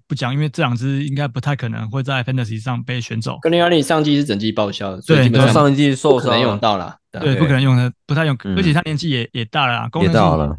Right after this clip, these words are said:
Speaker 3: 嗯。
Speaker 1: 就是没什么，几乎，我，我是不认为会被选到啦。
Speaker 3: 对。
Speaker 1: 即便连，即便连F A我都觉得不太可能会洗到这个球员，所以我们就讲。
Speaker 3: 嗯。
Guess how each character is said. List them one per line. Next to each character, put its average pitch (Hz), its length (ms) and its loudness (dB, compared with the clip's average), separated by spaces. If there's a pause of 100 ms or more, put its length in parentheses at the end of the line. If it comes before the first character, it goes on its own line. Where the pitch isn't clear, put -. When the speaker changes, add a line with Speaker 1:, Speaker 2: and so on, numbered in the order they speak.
Speaker 3:
嗯。 76 260 -2
Speaker 1:
就 - 80 -20
是 156 160 -16
没 139 300 -6
什 127 100 -6
么， 120 400 -6 (220)
几 170 180 2
乎， 156 180 6 (520)
我， 151 240 2
我 139 120 4
是 165 80 4
不 156 120 4
认 165 160 6
为 127 100 4
会 131 140 2
被 135 140 2
选 117 220 -4
到 123 140 -2
啦。 - 160 -8 (480)
Speaker 3:
对。 82 220 2
Speaker 1:
即 - 140 -10
便 196 100 -8
连， 175 260 -4
即 170 100 -4
便 190 140 4
连 165 120 2
F 151 220 0
A 156 60 2
我 131 140 0
都 156 100 0
觉 131 160 -2
得 135 100 -2 (560)
不 143 100 -12
太 156 100 -4
可 127 80 -2
能 117 80 0
会 139 80 0
洗 120 160 -8
到 123 160 -2
这 127 80 -10
个 120 80 -6
球 113 180 -8
员， 117 100 -8
所 123 140 -6
以 127 60 -2
我 113 80 -4
们 107 100 -2
就 117 240 -4 (320)
讲。 62 140 -14
Speaker 3:
嗯。 64 80 -20